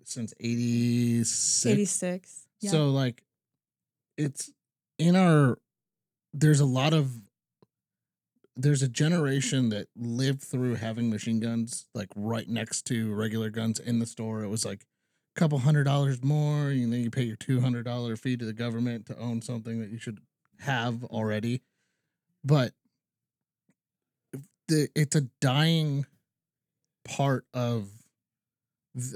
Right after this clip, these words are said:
Speaker 1: uh, of our, our Second Amendment because the price of entry for a machine gun is just so high.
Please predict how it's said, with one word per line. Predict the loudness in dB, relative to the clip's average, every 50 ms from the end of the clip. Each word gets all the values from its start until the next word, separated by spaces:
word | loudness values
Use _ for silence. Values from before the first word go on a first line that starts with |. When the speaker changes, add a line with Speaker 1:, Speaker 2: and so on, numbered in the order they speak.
| -10 -8
Speaker 1:
uh, | -4 -4 -2 -2 -2 -4 -6 -8 -10 -12 -14 _ _ _ _ _ _ _ _ _ _ _ _ _ -6
of | -6 -4 -2 -4
our, | -4 -4 -4 -6 -6
our | -8 -6 -6 -4 -6 -6 -6
Second | -4 -2 -2 0 0 0
Amendment | 0 0 2 2 2 0 0 -2
because | -6 -8 -6 -6 -4 -4 -4 -6 -6 -8 -10 -10 _ _ _ _ _ -2
the | 0 0 2 2 2 2 0 0 -2 -6 -10 -14 _ _ _ _ _ -12
price | -4 0 2 2 2 2 2 0
of | -2 -2 -2 -2
entry | 0 0 2 2 0 0 -2 -2 -4 -8 -12 _ _ _ _ _ _ _ _ _ _ _ _ _
for | -2 0 0
a | 2
machine | 0 0 0 0 0 0
gun | 0 0 -2 -6 -8
is | -10 -12 -12 -12
just | -10 -10 -8 -6 -6 -6 -6 -6 -6
so | -4 -2 0 0 0 0 -2 -6 -10 -16 _ _ _ _ _
high. | -6 -2 0 0 0 0 -2 -6 -10 -14